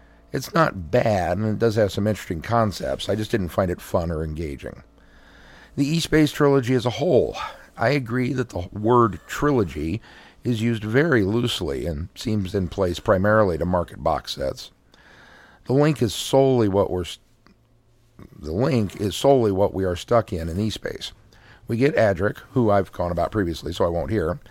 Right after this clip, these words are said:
and we lose Romana two, who I prefer over Romana one, and yes, she goes that well. You also talked in this episode about Doctor transitions.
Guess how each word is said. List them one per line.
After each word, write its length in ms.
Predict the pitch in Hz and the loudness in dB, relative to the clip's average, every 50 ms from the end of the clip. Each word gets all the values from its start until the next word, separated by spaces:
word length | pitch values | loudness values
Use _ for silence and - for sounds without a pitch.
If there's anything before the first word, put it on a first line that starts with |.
| - - - - - - - | -20 -20 -20 -20 -20 -12 -6
and 160 | - 147 151 | -2 0 0
we 100 | 139 147 | 0 0
lose 320 | 143 120 123 123 123 117 113 | 0 2 2 2 0 0 -2
Romana 380 | 117 117 110 104 98 98 98 | -4 -2 0 2 2 2 0
two, 460 | 101 - - 101 80 67 73 90 107 107 - | -2 -2 -4 -6 -4 -4 -4 -4 -6 -8 -8
who 260 | - - 90 85 76 | -6 -4 -2 -2 -2
I 120 | 82 82 | -4 -4
prefer 280 | - - - - - 92 85 | -6 -8 -8 -6 -4 -2 -2
over 120 | 80 71 82 | -2 -4 -6
Romana 280 | 80 82 73 71 76 | -6 -6 -6 -6 -4
one, 380 | 87 90 71 62 - - 95 101 - _ _ - | -4 -4 -4 -6 -8 -8 -10 -10 -10 _ _ -6
and 160 | 123 117 117 | -4 -4 -2
yes, 180 | 104 90 92 101 | 0 -2 -2 -2
she 180 | - 185 170 | -4 -6 -4
goes 200 | - 123 98 85 | -2 -2 -2 -2
that 180 | 71 80 - - | -4 -8 -8 -6
well. 240 | 58 53 - - - - _ - - - - - - - - - - - - - - - - | -6 -8 -8 -8 -12 -18 _ -20 -20 -20 -20 -20 -20 -20 -20 -20 -20 -20 -20 -20 -20 -6 2
You 120 | - 175 | 6 6
also 220 | 180 208 190 - 208 | 6 6 4 2 2
talked 320 | - - 160 156 147 - | 2 4 4 4 4 2
in 60 | 135 | 2
this 160 | 135 127 120 - | 0 2 2 0
episode 320 | 104 - - 120 110 107 | -2 0 0 0 0 2
about 260 | 104 110 98 - - | 2 0 0 0 0
Doctor 340 | - 104 101 98 - - 104 | 0 0 0 0 0 -2 -4
transitions. 880 | 87 - 117 107 117 120 160 180 156 - - - - - - - - | -2 -2 -2 0 0 0 0 0 -2 -2 -4 -6 -8 -8 -12 -14 -16